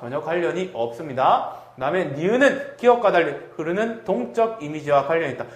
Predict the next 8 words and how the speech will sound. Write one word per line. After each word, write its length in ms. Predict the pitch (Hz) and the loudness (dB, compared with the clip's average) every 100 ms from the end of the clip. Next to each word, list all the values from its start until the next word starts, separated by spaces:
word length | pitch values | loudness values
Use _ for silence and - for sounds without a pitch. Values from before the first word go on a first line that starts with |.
| - | -10
흐르는 400 | - 269 269 294 | -4 0 0 2
동적 440 | 269 277 269 240 220 | 2 2 2 -2 -2
이미지, 520 | 208 214 190 196 - | -6 -4 -4 -4 -8
물이 440 | 147 196 254 285 | -2 2 2 2
나온 340 | 247 147 151 180 | 4 4 4 4
건 260 | 190 147 | 4 2
기억이죠. 640 | - 170 247 262 139 - 107 | -4 -2 0 2 0 -8 -8
기억. 220 | 135 120 | -6 -6